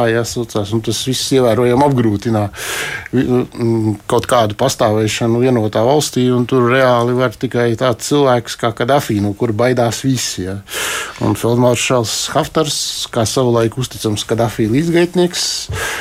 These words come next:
tā teikt, acīm redzam, cenšas šo praksi ieviest dzīvē,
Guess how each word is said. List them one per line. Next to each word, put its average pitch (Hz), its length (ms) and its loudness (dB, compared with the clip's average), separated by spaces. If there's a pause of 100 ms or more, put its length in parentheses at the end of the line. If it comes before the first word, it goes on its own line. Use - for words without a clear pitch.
(180)
tā 151 140 -6
teikt, - 280 -2
acīm 147 260 2
redzam, 123 320 4
cenšas 113 400 -2
šo 147 180 -2
praksi - 460 0
ieviest 180 320 2
dzīvē, 165 300 4